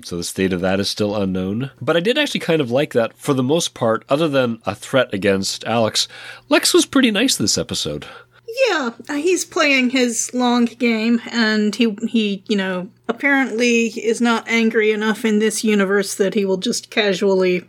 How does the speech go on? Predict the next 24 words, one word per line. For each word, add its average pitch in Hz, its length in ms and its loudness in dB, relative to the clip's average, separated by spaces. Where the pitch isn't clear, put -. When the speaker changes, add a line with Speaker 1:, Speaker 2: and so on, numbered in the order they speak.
Speaker 2:
inflict 208 680 -2
pain 196 360 2
on 175 180 -2
people 180 480 0
just - 240 -2
for 226 120 2
the 170 120 0
fun 190 280 2
of 170 200 0
it, - 360 2
or 180 360 4
at 202 100 -2
least - 480 -2
not 208 280 0
yet. 226 320 0
Maybe 220 200 0
he's 214 200 0
just 208 220 0
not 208 180 -2
secure 220 440 0
enough 180 320 -4
to 190 120 -2
do 170 200 -2
that. 170 280 -2